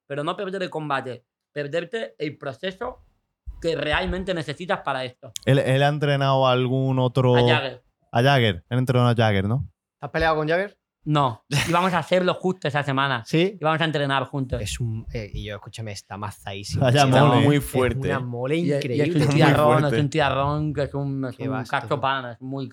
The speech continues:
Speaker 1: muy crack. Jagger.
Speaker 3: Sí.
Speaker 1: Muy crack, muy majo.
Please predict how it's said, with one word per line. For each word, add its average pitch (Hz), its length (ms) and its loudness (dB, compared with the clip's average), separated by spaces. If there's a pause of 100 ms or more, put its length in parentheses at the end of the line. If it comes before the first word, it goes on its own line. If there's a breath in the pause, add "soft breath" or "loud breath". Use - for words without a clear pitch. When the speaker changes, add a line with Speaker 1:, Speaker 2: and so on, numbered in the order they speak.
Speaker 1:
muy 147 200 -2
crack. 127 340 -2 (500)
Jagger. - 280 2
Speaker 3:
Sí. - 140 2 (580)
Speaker 1:
Muy 139 160 -10
crack, 123 300 -8 (280)
muy 135 220 -4
majo. 113 400 -6